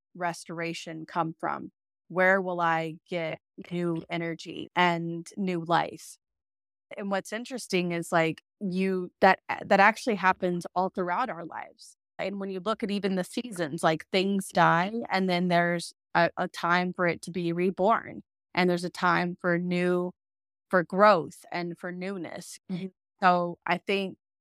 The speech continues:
Speaker 1: that season three is about that newness, that new life,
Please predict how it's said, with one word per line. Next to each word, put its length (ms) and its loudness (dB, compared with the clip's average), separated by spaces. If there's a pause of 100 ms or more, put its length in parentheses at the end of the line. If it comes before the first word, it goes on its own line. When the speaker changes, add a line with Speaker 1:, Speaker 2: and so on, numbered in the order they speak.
Speaker 1:
that 300 2
season 400 -4
three 580 0 (420)
is 160 2
about 480 4
that 200 -2
newness, 800 -10
that 280 2
new 240 -4
life, 640 0